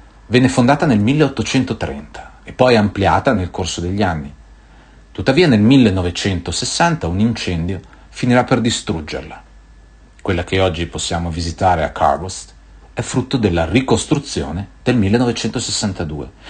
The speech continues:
e pensate che per l'occasione cinque repliche esatte dei distillatori originali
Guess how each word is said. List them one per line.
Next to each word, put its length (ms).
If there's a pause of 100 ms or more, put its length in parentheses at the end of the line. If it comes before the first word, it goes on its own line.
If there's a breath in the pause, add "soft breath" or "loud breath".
(140 loud breath)
e 100
pensate 520
che 100
per 240
l'occasione 800 (440 loud breath)
cinque 600
repliche 680
esatte 680
dei 160
distillatori 880
originali 640